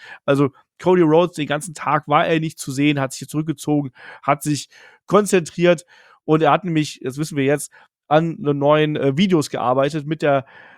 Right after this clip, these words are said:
zerrissenen Flagge, das Ki-, Königreich, sein Königreich, was hier fast in Schutt und Asche liegt. Aber, aber es steht noch, Kai. Und dann sehen wir hier einen Cody, der,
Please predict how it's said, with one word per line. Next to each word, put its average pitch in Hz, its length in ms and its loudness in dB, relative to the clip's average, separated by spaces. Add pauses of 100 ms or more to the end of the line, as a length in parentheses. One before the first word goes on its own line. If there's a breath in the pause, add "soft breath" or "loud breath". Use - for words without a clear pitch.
zerrissenen 170 600 -2
Flagge, 170 640 2
das 151 340 -4
Ki-, 180 240 -4
Königreich, 151 760 0
sein 170 280 -2
Königreich, 156 640 -4
was 143 120 -6
hier 151 200 -6
fast - 300 -12
in 147 120 -14
Schutt 160 220 -16
und - 120 -18
Asche 143 240 -12
liegt. 139 300 -16 (240 soft breath)
Aber, 208 420 2 (260 soft breath)
aber 208 280 0
es 175 100 -4
steht - 360 -8
noch, 139 180 -4
Kai. 143 340 -2 (380 soft breath)
Und 202 180 2
dann 214 120 2
sehen 214 180 -4
wir 220 80 0
hier 202 200 2
einen 196 220 -2
Cody, 233 480 0 (440 soft breath)
der, 156 400 4